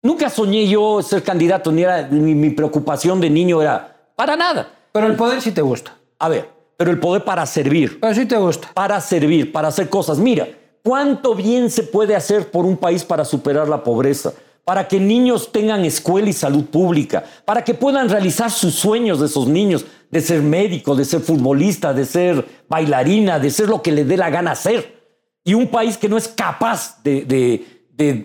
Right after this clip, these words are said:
Speaker 1: hacer que los niños sus sueños se hagan realidad. Entonces a mí me indigna y yo hago política por eso.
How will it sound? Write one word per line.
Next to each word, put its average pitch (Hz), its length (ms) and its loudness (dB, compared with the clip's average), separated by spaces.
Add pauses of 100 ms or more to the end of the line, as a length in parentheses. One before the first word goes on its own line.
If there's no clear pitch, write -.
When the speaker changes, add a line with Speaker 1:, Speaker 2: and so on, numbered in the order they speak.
(120)
Speaker 1:
hacer 175 420 -2
que 190 180 -2
los 160 180 0
niños 208 320 2
sus - 200 0
sueños 214 340 0
se 202 80 0
hagan 190 180 0
realidad. 180 480 0 (360)
Entonces 196 260 -2
a - 20 0
mí 233 140 0
me 311 100 2
indigna 240 480 2
y 202 60 0
yo 185 80 2
hago - 180 -2
política 147 420 -2
por 113 200 0
eso. - 260 -4